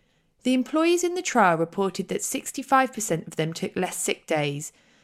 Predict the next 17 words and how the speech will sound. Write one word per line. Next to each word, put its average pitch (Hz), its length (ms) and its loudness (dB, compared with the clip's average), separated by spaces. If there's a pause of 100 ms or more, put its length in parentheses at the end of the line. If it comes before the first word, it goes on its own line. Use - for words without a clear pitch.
and 196 140 2
the 202 60 2
firms 269 400 2
reported 170 460 -2
that 165 120 -2
there 175 100 2
was 170 140 -2
a 175 40 -2
fifty-seven 247 680 -2
percent 220 340 -2
drop 160 300 -2
in 170 80 -6
the 170 60 0
number 175 320 2
of 185 80 -2
staff 185 340 0
leaving 147 540 0